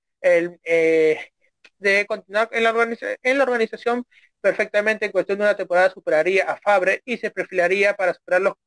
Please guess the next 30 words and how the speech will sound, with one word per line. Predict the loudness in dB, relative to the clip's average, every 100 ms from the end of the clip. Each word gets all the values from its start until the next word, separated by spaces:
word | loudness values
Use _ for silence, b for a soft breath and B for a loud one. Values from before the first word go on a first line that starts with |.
| _
cuatrocientos, | -2 -2 -8 -8 -8 _ _ -4
cuatrocientos | -2 -2 -2 -4
cincuenta. | -6 -2 -2 -2 -10 b b b b b
En | -2 0
este | 0 0 -4
punto, | -2 -2 -2 -2 -2 -2 _
en | -8
el | -6
número | 0 2 4
dos, | 2 0 _ _ _ _ _ _ _
que | -4
son | -2 -2
los, | -2 -4 0
los | 4 4 2
cuatrocientos | -2 -6 -4 -6
cincuenta | -4 -2 0 0
pases, | 0 2 2 0 -4 _ _ _ _ _ _ _ _ _ _ 0
eh, | 2 4 4 2 -2
yo | -6 -4
diría | -2 0 -2
que | -4
no | -2
lo | 2 2
va |
a | 0
cumplir, | -6 -2 0 0 _ -2
eh, | 2 2 0 -4 _
con | -2 0
los | 0 -2
Packers. | -4 -4 -12